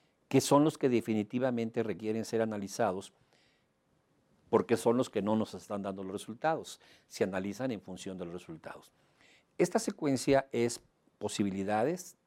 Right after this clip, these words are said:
de hacer las cosas, habilidades para hacer las cosas,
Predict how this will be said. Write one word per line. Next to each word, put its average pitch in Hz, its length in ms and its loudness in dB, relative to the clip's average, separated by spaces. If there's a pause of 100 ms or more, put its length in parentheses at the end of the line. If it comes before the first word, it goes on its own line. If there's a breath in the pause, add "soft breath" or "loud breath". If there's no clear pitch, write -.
de 165 120 -12
hacer 175 220 -10
las 107 180 -6
cosas, - 440 -4 (640 soft breath)
habilidades 107 1040 4
para 85 200 -6
hacer 95 280 -6
las 117 200 -4
cosas, 113 520 -4